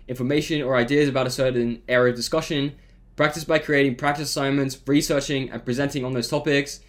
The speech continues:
Focus on being more organized and delivering information in a succinct way.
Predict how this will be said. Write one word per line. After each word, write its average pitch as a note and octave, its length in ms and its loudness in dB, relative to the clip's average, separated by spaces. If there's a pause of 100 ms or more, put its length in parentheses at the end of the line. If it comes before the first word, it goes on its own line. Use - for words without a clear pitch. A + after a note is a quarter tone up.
(540)
Focus - 380 4
on D3 160 -2
being C#3+ 220 2
more C#3 140 2
organized D3+ 560 0
and B2+ 100 -6
delivering C#3+ 300 0
information C3 440 -6
in A#2+ 140 -6
a A#2 40 -4
succinct B2+ 420 -2
way. D3 420 2